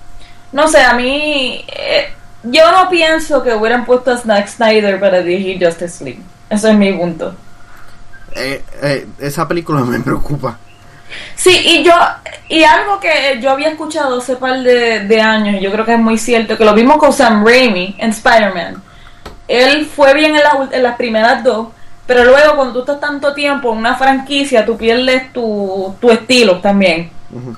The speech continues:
Speaker 1: Porque llevas tanto tiempo en una franquicia como Sam Raimi, que ya cuando llegó la tercera de Spider-Man fue una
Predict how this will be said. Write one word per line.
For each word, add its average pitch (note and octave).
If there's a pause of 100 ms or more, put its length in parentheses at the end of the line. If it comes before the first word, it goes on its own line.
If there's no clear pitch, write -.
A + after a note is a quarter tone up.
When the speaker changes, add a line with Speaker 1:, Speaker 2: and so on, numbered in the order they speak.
(120)
Speaker 1:
Porque A3+
llevas B3
tanto C4
tiempo C4
en C4
una C4
franquicia C4
como G#3
Sam G#3
Raimi, A#3
que G#3
ya G3+
cuando A#3
llegó G3+
la A#3
tercera B3
de B3
Spider-Man A3+
fue G3
una G#3+